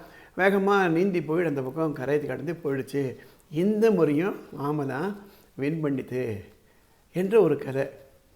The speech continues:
இந்த கதையை சொல்லும்பொழுது குழந்தைகளுக்கு நம்ம என்ன எடுத்து சொல்லலாம்? இந்த கதையில் நீங்க என்ன புரிஞ்சுக்கிறீங்கன்னு கேட்கலாம். நிறைய விஷயங்கள் நம்ம சொல்லிக் கொடுக்கலாம்.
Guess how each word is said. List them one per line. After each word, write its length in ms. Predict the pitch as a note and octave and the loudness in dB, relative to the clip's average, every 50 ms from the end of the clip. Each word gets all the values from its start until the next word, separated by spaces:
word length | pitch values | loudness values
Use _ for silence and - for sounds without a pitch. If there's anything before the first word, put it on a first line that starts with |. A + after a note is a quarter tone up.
| _ _ _ _ _ _ _ | _ _ _ _ _ _ _
இந்த 200 | - E3+ D#3+ D#3 | -6 -4 -2 -2
கதையை 260 | D#3 D#3+ F#3+ G#3+ G#3 - | 0 2 2 2 2 2
சொல்லும்பொழுது 480 | F#3+ F3 F#3 F#3+ F#3+ E3+ E3+ F3 F3+ | 2 2 2 2 2 2 0 0 0
குழந்தைகளுக்கு 520 | D3 D3+ D3+ E3 F#3 F#3 E3 E3 D#3 D3 D3+ | 2 2 2 4 4 2 2 2 0 0 0
நம்ம 160 | D3 C#3 C#3+ | 0 0 0
என்ன 180 | C3+ C#3+ E3 E3 | 0 0 0 0
எடுத்து 220 | D3+ D3 D3 D3 | -2 -2 -2 -4
சொல்லலாம்? 600 | C#3+ - C3+ B2+ B2 A#2+ B2 C3 D3 E3+ F#3+ G#3 A3 G#3 - - - - - - | -4 -2 -2 -2 -2 -4 -2 -2 0 0 0 -2 -2 -6 -10 -14 -18 -20 -18 -12
இந்த 240 | - G#3 - E3+ E3 | -6 -4 0 0 2
கதையில் 320 | D3+ E3 E3 E3+ G#3 A3 A3+ | 2 4 6 6 6 6 6
நீங்க 140 | A#3+ A3 | 4 4
என்ன 320 | G3+ G3 A3 B3+ C4 B3 - - - - | 4 4 6 4 4 4 2 -2 0 2
புரிஞ்சுக்கிறீங்கன்னு 500 | G3 G#3+ A#3 A#3 G#3+ A3+ G#3+ A3+ A#3 G3+ | 4 4 4 4 6 8 8 8 8 8
கேட்கலாம். 400 | E3+ F#3 F#3 F#3 F3 E3 F3 - - - - - - - - - - - | 6 4 4 4 2 0 0 -2 -6 -14 -20 -20 -20 -20 -20 -20 -6 0
நிறைய 440 | G3+ G3 G#3 B3 C4+ C#4 C#4+ C#4+ C4 | 2 4 4 6 4 6 6 6 6
விஷயங்கள் 420 | A3+ G#3 - - B3 A#3+ A#3 A3 | 6 4 4 4 4 4 4 4
நம்ம 180 | G#3 F#3+ F3 D#3 | 4 2 2 0
சொல்லிக் 220 | - F3 E3+ F#3 | 0 0 0 2
கொடுக்கலாம். 380 | F3 E3 D3 C#3 C3 C3 C#3 | 2 2 2 0 0 -2 -4